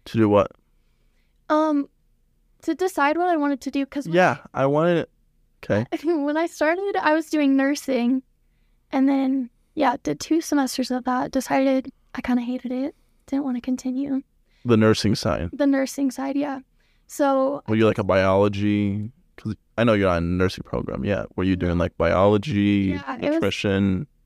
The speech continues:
Speaker 2: Mm-hmm. Yeah, I took all those. It was, I took, like
Speaker 1: I just know people, like, go, no, go do the,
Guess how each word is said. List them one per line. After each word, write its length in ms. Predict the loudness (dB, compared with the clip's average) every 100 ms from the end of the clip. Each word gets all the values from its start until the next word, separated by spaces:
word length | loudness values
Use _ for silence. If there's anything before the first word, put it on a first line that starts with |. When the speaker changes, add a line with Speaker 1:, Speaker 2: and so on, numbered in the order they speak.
| _
Speaker 2:
Mm-hmm. 300 | -4 0 0 0
Yeah, 140 | -2
I 40 | -2
took 180 | -2 -2
all 80 | -2
those. 200 | -4 -6
It 40 | -6
was, 140 | -6 -10
I 60 | -18
took, 200 | _ _
like 100 | _
Speaker 1:
I 40 | 0
just 80 | 2
know 100 | 2
people, 240 | 2 2
like, 140 | 2 2
go, 140 | 0 2
no, 100 | -2 0
go 120 | 2
do 120 | 2
the, 100 | 0